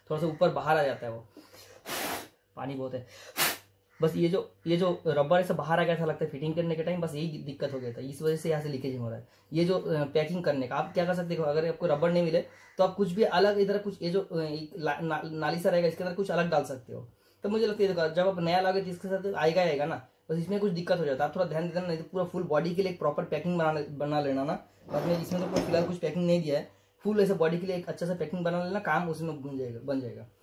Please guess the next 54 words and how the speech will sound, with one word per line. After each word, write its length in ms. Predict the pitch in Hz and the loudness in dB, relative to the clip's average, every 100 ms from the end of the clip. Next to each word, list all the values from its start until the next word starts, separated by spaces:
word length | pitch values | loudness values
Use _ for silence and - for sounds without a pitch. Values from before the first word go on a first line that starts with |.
| _ | _
जैसे 160 | - 180 | -8 0
कि 60 | |
आपको 180 | 185 175 | 0 2
इंजन 280 | 180 175 190 | 0 2 2
का 100 | 165 | 0
fitting 300 | 165 156 196 | 0 0 2
करते 160 | 196 240 | 2 4
हैं 80 | |
ना, 60 | 175 | 0
तो 100 | - | 0
एक 200 | 170 170 | -4 -4
इस 180 | 160 156 | -4 -2
तरह 140 | 170 | -2
का 80 | 165 | 0
ऐसे 100 | 160 | -2
design, 340 | 156 156 165 156 - - | -2 0 0 -2 -12 -8
ऐसा 100 | 151 | -6
paper 300 | 160 156 175 | -4 0 2
डाल 200 | 156 156 | 2 2
के 120 | 165 | 0
मतलब 200 | 165 175 | 0 2
वो 300 | 160 156 156 _ - | 2 0 -4 _ -12
कुछ 120 | 160 | -4
cutting 300 | 151 175 175 | -2 0 0
करके 160 | 170 | 0
चारों 260 | 170 151 165 | 0 0 2
ओर 60 | 165 | 0
से 80 | |
एक 60 | 170 170 - | -2 -8 -6
फि-, 120 | 170 165 151 143 139 | -6 -4 -4 -6 0
pack 180 | 156 143 | 0 0
डालते, 200 | 139 135 | -2 -4
देखो 140 | 131 | -6
यहाँ 160 | 135 139 | -6 -6
से, 100 | 139 | -6
यहाँ 160 | 135 | -8
से, 60 | 131 | -8
side, 200 | 135 139 | -6 -6
side 180 | 139 131 | -6 -8
से 100 | 139 | -6
border 280 | 131 127 123 | -6 -6 -8
ऐसा। 240 | 123 120 _ - | -10 -14 _ -4
और 60 | 160 | 0
ये 180 | 180 196 | 4 4
जो 80 | |
छेदा 280 | 196 - 190 | 2 2 4
है, 160 | 196 180 | 4 4
ये 100 | 196 | 2
बराबर 300 | 196 196 196 | 2 2 2
आपको 160 | 196 | 0
खाली 200 | 196 160 | -4 -4
रहना 200 | 156 151 | -2 -2
चाहिए, 260 | 131 131 127 | -4 -8 -12
क्योंकि 300 | 147 160 175 | -8 -8 -8